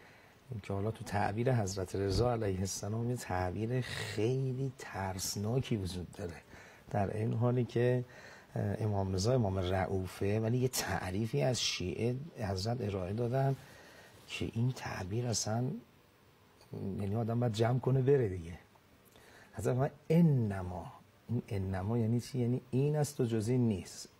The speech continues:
"انما شیعة علی الحسن و الحسین و سلمان و مقداد و ابوذر."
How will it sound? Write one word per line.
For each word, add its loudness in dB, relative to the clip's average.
"انما 4
شیعة 0
علی -4
الحسن -4
و -6
الحسین -4
و 0
سلمان 0
و -4
مقداد -4
و -2
ابوذر." -6